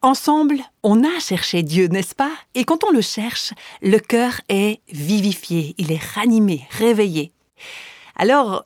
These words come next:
votre cœur à vous, est-ce qu'il a été vivifié ?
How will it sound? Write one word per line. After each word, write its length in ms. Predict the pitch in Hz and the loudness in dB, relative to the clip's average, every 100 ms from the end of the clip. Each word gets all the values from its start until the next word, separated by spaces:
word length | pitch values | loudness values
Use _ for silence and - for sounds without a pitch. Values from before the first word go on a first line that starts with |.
| _ | _
votre 380 | 196 247 403 185 | -4 -2 -2 -4
cœur 260 | 180 190 180 | -2 0 0
à 80 | 165 | 0
vous, 260 | 139 156 - | -4 -14 -6
est-ce 260 | - 349 - | -2 -2 -2
qu'il 200 | - 240 | 0 0
a 100 | 320 | 0
été 340 | 359 - 302 339 | -4 -4 -2 0
vivifié ? 520 | 208 226 240 - 330 | 0 2 0 0 -4